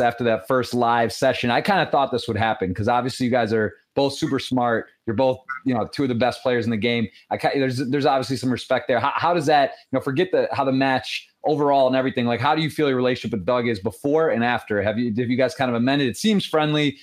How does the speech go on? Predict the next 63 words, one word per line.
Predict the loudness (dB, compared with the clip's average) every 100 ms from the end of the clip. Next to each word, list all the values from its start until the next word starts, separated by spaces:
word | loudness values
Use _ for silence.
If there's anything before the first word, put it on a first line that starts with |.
| -2
know, | -2
of | 0
course, | -2 0
there's | -2
a | -2
little | -2
bit | 0
of | -2
shots | 0 0 0 -2
here | -2
and | 0
there, | 2
but | 0
are |
you | 2
guys, | 2 2
like, | 0 -2 _ _ -6
would | -4
you |
consider | -2 -2 0 2
that, | 0 0
that, | 0 0
that | -2 -4 -6
this | -6 -2
challenge | -2 0 -2
brought | 0 0
you | 0
guys | 0 0 -2
to, | -2
like, | -2 -2
have | -2 0
a, | -2 -2
a | 0
more | 0
of | 0
a | 0
mutual | -2 -2 -4
respect | -2 -2 -2
for | -2
each | -4 -2
other | -2
and | -2
kinda | -2 -2 -2 -6 -18 -10
smash, | -2 0 0 -4
if |
you | -4
would, | 0 0 -2
the |
feud | -2 -2 0 -2
is | -2
the | 0
way | 2
it | 0
was | 0
titled? | -2 0 0
Like, | 0 -2
how, | -2 -2
how | 0 0
has | 0
that | 0
relationship | 0 0 -2 -6 -6 -6
sort | -2 -2
of | -4